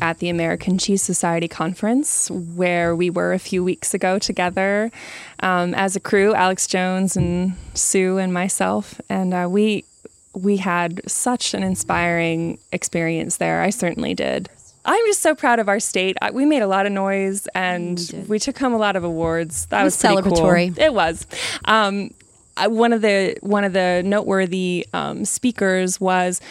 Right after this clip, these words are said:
Speaker 1: Simran Sethi. She is a
Speaker 2: Oh, the
Speaker 1: global
Speaker 2: keynote.
Speaker 1: f-, the keynote. She's a global food writer. She writes a lot about coffee and chocolate. Um, and now, increasingly, she's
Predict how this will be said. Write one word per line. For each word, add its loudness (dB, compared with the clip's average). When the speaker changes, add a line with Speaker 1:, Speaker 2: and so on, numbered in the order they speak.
Speaker 1:
Simran 2
Sethi. -2
She -2
is -2
a -2
Speaker 2:
Oh, 2
the 0
Speaker 1:
global 4
Speaker 2:
keynote. 2
Speaker 1:
f-, -20
the -2
keynote. -2
She's -2
a -2
global 0
food 2
writer. 4
She -2
writes -2
a -4
lot 0
about 0
coffee 2
and 0
chocolate. -2
Um, 2
and 2
now, 2
increasingly, 4
she's 0